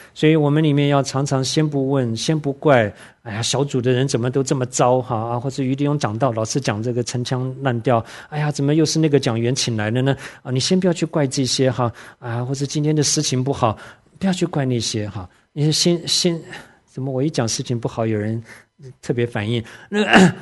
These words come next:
<clears throat> 我们先要问自己哈，先要问自己，到底是不是我里面没有把自己放上来？这是祭司禁止。到了第十章，祭司干罪，这是非常遗憾的事情。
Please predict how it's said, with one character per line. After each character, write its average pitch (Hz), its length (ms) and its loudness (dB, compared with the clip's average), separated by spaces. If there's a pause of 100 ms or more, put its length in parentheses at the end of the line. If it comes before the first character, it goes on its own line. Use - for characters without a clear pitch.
(280)
<clears throat> - 400 -14
我 190 100 6
们 214 120 4
先 240 260 4
要 220 240 8
问 196 240 8
自 202 180 2
己 120 300 0
哈， 120 260 2 (320)
先 233 200 2
要 226 120 4
问 208 180 6
自 175 140 0
己， 143 140 0
到 175 240 -2
底 143 140 -4
是 127 180 -4
不 147 80 -4
是 - 180 -4
我 131 140 0
里 131 140 -2
面 117 340 -2
没 131 100 -4
有 131 60 0
把 107 160 -8
自 110 140 -8
己 101 120 -10
放 101 200 -8
上 98 160 -12
来？ 90 120 -16 (3000)
这 165 100 -2
是 165 120 -4
祭 175 140 0
司 170 160 0
禁 160 220 2
止。 143 120 -2
到 208 140 6
了 202 80 8
第 196 140 4
十 180 180 2
章， 180 240 4
祭 185 160 -2
司 175 160 2
干 175 240 4
罪， 151 220 2
这 151 120 -2
是 147 140 -2
非 156 180 2
常 135 220 0
遗 120 120 0
憾 123 180 0
的 117 80 -2
事 120 140 -4
情。 107 200 -8